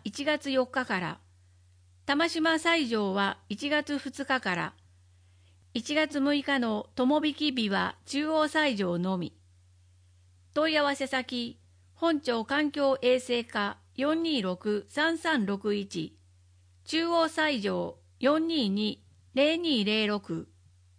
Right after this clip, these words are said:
倉敷、高橋川流域、マリッジサポートセンター、倉敷結婚相談所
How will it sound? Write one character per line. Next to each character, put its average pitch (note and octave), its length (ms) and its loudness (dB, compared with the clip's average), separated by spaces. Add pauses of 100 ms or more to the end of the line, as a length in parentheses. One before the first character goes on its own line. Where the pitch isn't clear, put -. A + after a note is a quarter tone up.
(1900)
倉 E4 300 2
敷、 A#3+ 440 -6 (340)
高 D4+ 280 0
橋 D#4 260 2
川 A#3 240 2
流 B3+ 260 2
域、 A3 460 -4 (380)
マ A3+ 160 0
リ C#4 180 0
ッ - 80 -16
ジ D4 140 -2
サ C4 180 0
ポ D4+ 180 0
ー D4+ 40 -2
ト D4 140 0
セ C4 180 0
ン A3 100 0
タ E3 360 -4 (540)
ー、 - 60 -20
倉 D#4 180 0
敷 A3 280 -6
結 A3 260 -4
婚 B3+ 220 2
相 A3 260 -2
談 G3 280 -2
所 F3 240 -6